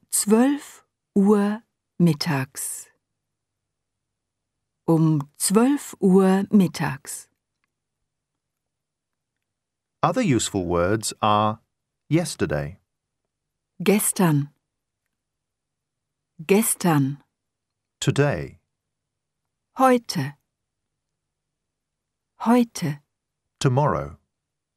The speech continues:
Speaker 1: Morgen. Morgen.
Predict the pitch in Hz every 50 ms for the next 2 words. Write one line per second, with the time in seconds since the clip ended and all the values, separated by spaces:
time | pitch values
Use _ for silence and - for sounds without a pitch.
0 | _ _ _ _ - 160 170 185 196 190 220 202 147 156 143 139 135 139 - _
1 | _ _ _ _ _ _ _ _ _ _ _ _ _ _ _ _ _ _ _ _
2 | _ _ _ _ _ _ _ _ _ _ _ _ - 170 175 180 185 196 208 202
3 | 165 160 147 131 131 131 -